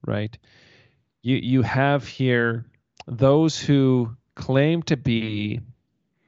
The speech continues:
by pure genealogy, sons of the,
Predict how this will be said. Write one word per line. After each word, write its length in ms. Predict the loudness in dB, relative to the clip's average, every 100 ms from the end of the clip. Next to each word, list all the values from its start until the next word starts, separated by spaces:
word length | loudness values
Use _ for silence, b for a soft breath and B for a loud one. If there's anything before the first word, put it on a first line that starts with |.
| b b b b b b _ _ _
by 440 | 2 4 4 2 -2
pure 280 | -2 0 0
genealogy, 1000 | -2 -2 0 2 2 0 -4 -4 -6 -8
sons 640 | -10 -2 0 0 -2 -2
of 280 | -2 -4 -4
the, 460 | 0 0 0 -2